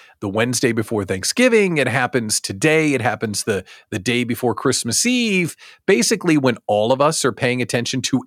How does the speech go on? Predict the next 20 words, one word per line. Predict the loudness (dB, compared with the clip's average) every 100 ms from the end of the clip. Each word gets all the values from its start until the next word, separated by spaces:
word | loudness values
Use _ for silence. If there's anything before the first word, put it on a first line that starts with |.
| -2
anything | -2 0 2 2 0 0
other | 2 4
than | 4 2
the | 2
news, | 2 2 2 2 -2 -4 -10 -20 -20 _ _ _ _
today's | 0 2 2 0
the | -2
dump | -2 -4 -8
day. | -14 -14 -18 _ _ _ _ _ _ _ _ _ _
So | 0 0
watch | 2 2 2 -2 -4
for | -2 0 0 0
about | 0 2 0 0
maybe | -2 -2 -4
two | 0 0
o'clock | 2 2 0 0
today | -2 0 -2 -4 -8 _ _ _ _ _ _ _ _ _ _ _
for | _ -2 0
some | 0 -2 -2
truly | -6 -2 2 2 4 2 0 -8